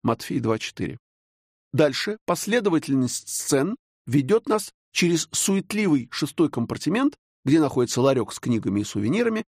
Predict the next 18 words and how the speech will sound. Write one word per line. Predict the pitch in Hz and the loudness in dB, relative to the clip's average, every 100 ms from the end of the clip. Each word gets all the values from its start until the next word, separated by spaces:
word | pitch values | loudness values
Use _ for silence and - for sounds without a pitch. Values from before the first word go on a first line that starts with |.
| _ | _
в | - | -4
седьмой, | - 226 220 165 107 - _ _ _ | -2 0 2 2 2 -4 _ _ _
куда | - 165 135 | 0 2 2
попадают, | - - 127 147 202 - _ _ | 0 -4 0 0 0 -6 _ _
повернув | 143 135 135 330 - - | 2 4 2 0 -4 -2
налево | 135 131 120 | 0 2 0
за | 117 120 | 0 0
угол. | 90 92 - _ _ _ _ _ _ _ - | -2 -8 -16 _ _ _ _ _ _ _ 0
Его | 147 175 | 2 2
северный | - 233 185 139 127 | 0 2 2 2 0
проём | 127 165 294 - _ _ | 0 0 0 -6 _ _
открывается | - - 131 147 220 - | -8 -4 0 2 2 0
в | 220 | 0
нартекс, | 214 165 - - - - - | 2 2 -2 -12 -16 -12 -2
а | 127 | 0
восточный — | 113 - 185 - 98 - | 0 -2 -4 -2 -6 -6
в | - | -6
параклесий. | - 143 - 113 101 - - | -2 -2 -2 -6 -4 -6 -12